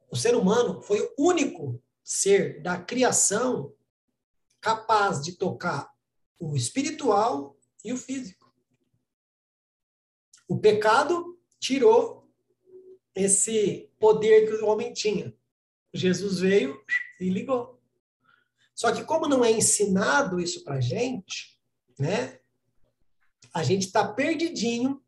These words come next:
no reino de Deus que já está na Terra. E não estou dizendo que é o milênio, pelo amor de Deus. Que tem gente que crê que o milênio começou a partir da ressurreição de Cristo.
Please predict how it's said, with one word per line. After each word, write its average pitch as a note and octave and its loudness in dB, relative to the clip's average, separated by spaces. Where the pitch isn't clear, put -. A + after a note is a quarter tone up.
no G#3+ 0
reino A3+ 2
de C4 -4
Deus A3 2
que - -12
já G#3 -2
está A3 -6
na C4 -2
Terra. F3+ 0
E F#3+ 4
não A3 4
estou B3+ 2
dizendo B3 2
que B3 2
é B3+ 6
o B3+ 4
milênio, A3+ 2
pelo F3+ -4
amor G#3 2
de A#3+ -4
Deus. - -6
Que - -16
tem G3+ 4
gente G#3+ 4
que - -8
crê F#3 2
que - -4
o F#3 2
milênio G#3+ 4
começou G#3+ 2
a B3 0
partir A3 -2
da C#4 2
ressurreição B3 0
de - -10
Cristo. - -8